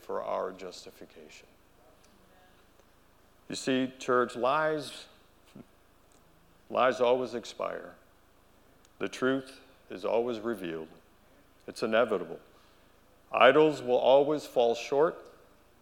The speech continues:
The dream dies, and the pain of sin reveals the truth. It often seems, though,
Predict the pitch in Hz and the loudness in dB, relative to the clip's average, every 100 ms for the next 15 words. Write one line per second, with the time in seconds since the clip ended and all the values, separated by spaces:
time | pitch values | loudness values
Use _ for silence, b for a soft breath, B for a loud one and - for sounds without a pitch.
0 | _ _ _ _ _ _ - 98 123 147 | _ _ _ _ _ _ -10 -2 0 2
1 | 143 131 139 147 156 156 156 139 - - | 4 6 8 6 2 0 -6 -12 -14 -8
2 | 117 107 135 139 147 147 - 135 104 98 | -4 -4 -4 -2 -2 -4 -8 -6 -6 -6
3 | 92 92 104 104 104 101 - 98 - 85 | -8 -6 -4 -4 -6 -10 -16 -14 -12 -12
4 | 80 - _ _ _ b b b b b | -16 -20 _ _ _ b b b b b
5 | _ _ - 120 143 160 170 143 - 170 | _ _ 4 10 10 10 6 2 0 0
6 | 139 131 135 135 139 | 0 6 8 8 4